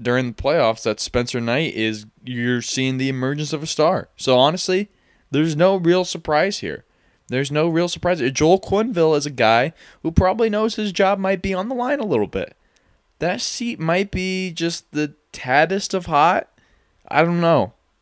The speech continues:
I, I truly don't know. I mean, um, the only reason I say that is because they,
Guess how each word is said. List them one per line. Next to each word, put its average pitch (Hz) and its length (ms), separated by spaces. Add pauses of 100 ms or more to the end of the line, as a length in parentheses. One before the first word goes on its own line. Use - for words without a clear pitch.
(140)
I, 117 300
I 135 60
truly 151 360
don't 143 160
know. 160 80
I 117 80
mean, 143 160
um, 139 180
the 147 120
only 165 120
reason 151 160
I 127 60
say 113 220
that 107 200
is 101 160
because 104 680 (500)
they, 104 720